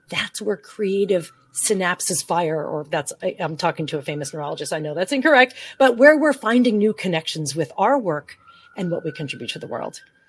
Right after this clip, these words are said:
And so one of the things I walk you through that exercise, but the thing that I bring people back to again and again is the page, is writing.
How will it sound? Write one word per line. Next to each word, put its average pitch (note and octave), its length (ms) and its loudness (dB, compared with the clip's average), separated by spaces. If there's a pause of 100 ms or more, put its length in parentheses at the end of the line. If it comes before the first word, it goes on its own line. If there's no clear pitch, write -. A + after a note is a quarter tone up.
(360)
And G3+ 140 0
so E3+ 280 2 (220)
one G3+ 200 4
of A#3 100 6
the G#3+ 80 2
things E3+ 280 0
I D#3 100 2
walk D#3+ 320 4
you D3+ 100 -6
through D#3 240 -4
that C#3+ 160 -2
exercise, - 640 -8 (400)
but G#3+ 140 -2
the A3 100 -2
thing F#4 260 2
that G4+ 120 2
I D4 120 2
bring C4+ 540 2
people A3+ 260 -4
back E3 280 -2
to - 220 -6
again F3 460 -2
and G3+ 220 -6
again D3+ 480 -10 (520)
is D#3+ 200 -2
the D3+ 100 -2
page, - 580 -8 (520)
is G#3+ 200 4
writing. E3+ 600 -6